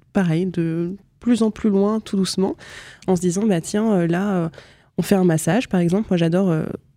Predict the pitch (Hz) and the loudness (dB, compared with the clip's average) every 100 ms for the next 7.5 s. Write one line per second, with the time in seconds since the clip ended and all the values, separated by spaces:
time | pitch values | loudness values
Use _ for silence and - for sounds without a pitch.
0 | - - 214 214 185 180 202 240 - 208 | -14 -2 0 2 2 2 2 0 2 2
1 | 190 220 196 180 240 240 190 180 180 180 | 2 2 2 2 2 4 4 4 4 4
2 | 180 226 226 - 214 202 220 220 214 - | 2 0 -2 0 0 2 -2 -2 -2 -2
3 | 208 196 - 147 - - 202 196 185 - | 0 0 0 -6 -4 -4 -2 0 0 0
4 | 185 165 165 196 214 202 185 - 190 190 | 0 0 0 2 2 4 2 -2 -2 0
5 | 170 170 - 370 - - - - - 196 | 0 0 -2 -4 -6 -20 -20 -12 -2 2
6 | 190 185 214 - 277 208 190 185 247 240 | 4 2 2 2 4 4 4 4 4 4
7 | 208 - 208 294 - | 2 2 0 0 -6